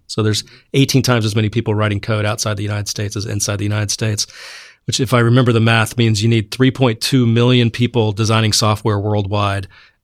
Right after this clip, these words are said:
And I just don't think there's that many. <laughs> Um, so, so I think people aren't aware that it exists as a profession. They don't know what it is. Like, people don't realize somebody came up with all this stuff. They think it just arrives fully formed from the gods.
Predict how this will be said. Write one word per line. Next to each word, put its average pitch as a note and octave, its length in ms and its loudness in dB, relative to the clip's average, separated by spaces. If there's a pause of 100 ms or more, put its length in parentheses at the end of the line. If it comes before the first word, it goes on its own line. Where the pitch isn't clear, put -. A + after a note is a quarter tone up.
(100)
And G#2+ 100 0
I G#2+ 80 2
just - 500 -2
don't A2 320 -2
think G2+ 260 -6
there's F#2+ 200 -6
that G#2 260 -6
many. G2 440 -8 (160)
<laughs> D#3 60 0 (320)
Um, A3 140 2
so, D#3 380 -2 (260)
so - 100 0
I E3 40 4
think G3 160 2
people F#3+ 240 2
aren't D#3+ 260 2
aware C3+ 300 4
that C3 120 2
it - 160 -6
exists A#2+ 360 -2
as A#2 100 -2
a - 20 -12
profession. B2+ 540 -4
They A#2+ 100 2
don't C3+ 200 2
know A#2+ 180 4
what A#2+ 160 4
it A2+ 160 -2
is. C3 400 -2 (260)
Like, C#3+ 140 0
people A3 220 0
don't G#3+ 360 0 (140)
realize D#3 380 2
somebody C#3+ 340 2
came C#3+ 320 -2
up E3 160 -4
with A#2 160 -6
all G#2+ 100 -4
this A2+ 120 -6
stuff. - 300 -8
They B2+ 100 -6
think E3+ 180 -2
it D#3 80 -2
just - 400 -2
arrives C3 440 0
fully C#3 280 2
formed C3 380 -2
from A#2+ 160 -4
the A2 100 -4
gods. A2 500 -8